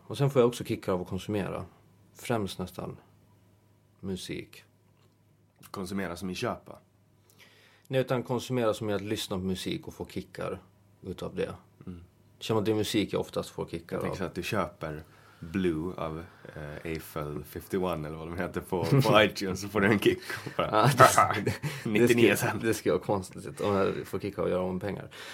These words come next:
Speaker 1: Nej, men, nej,
Speaker 2: Det
Speaker 1: men,
Speaker 2: får ju jag. <laughs>
Speaker 1: Ja, eh, det får man väl egentligen, men på, på något sätt.
Speaker 2: Jag får ju det på ett sjukligt sätt.
Speaker 1: Ja, jag tror att jag fortfarande är inom den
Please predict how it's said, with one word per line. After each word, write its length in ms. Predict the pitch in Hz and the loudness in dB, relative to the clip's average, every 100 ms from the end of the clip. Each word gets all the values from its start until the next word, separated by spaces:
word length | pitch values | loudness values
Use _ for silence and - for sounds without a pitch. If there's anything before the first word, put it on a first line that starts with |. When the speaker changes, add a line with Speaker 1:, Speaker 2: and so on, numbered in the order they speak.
| - | 0
Speaker 1:
Nej, 180 | 123 139 | 8 8
men, 120 | 143 | 8
nej, 140 | 143 139 | 8 8
Speaker 2:
Det 60 | |
Speaker 1:
men, 80 | 143 | 10
Speaker 2:
får 80 | 104 | 8
ju 60 | 104 | 6
jag. 180 | - 123 120 | 2 0 -2
<laughs> 160 | 127 117 | -2 8
Speaker 1:
Ja, 320 | 131 143 147 - - | 10 10 8 2 0
eh, 300 | 123 123 120 | 4 8 8
det 260 | 117 - 117 | 6 2 -2
får 260 | - 107 | 0 -2
man 140 | 95 80 | 0 0
väl 80 | 85 | 0
egentligen, 380 | 87 - - | -2 -4 -6
men 560 | 73 92 95 73 - - - | -4 -2 -2 -4 -8 -12 -8
på, 220 | - 71 | -4 -4
på 120 | - 104 | -2 -2
något 160 | 95 | -2
sätt. 300 | - - - - | -4 -8 -10 -6
Speaker 2:
Jag 160 | 98 92 | -4 2
får 120 | 95 | 2
ju 40 | |
det 60 | 82 | 2
på 100 | 87 | -2
ett 80 | - | -2
sjukligt 400 | 98 - - - | -4 -4 -12 -16
sätt. 140 | - - | -16 -2
Speaker 1:
Ja, 360 | 110 107 107 92 - - - - | 4 6 4 0 -16 -20 -18 -6
jag 180 | 107 | -4
tror 180 | - 104 | 0 0
att 120 | 92 | 0
jag 100 | 95 | -2
fortfarande 500 | 95 - - 85 85 90 82 | -4 -8 -6 -6 -2 0 0
är 60 | - - - - | -4 -10 -16 -12
inom 340 | 92 87 87 | -6 -6 -6
den 240 | 87 90 | -6 -6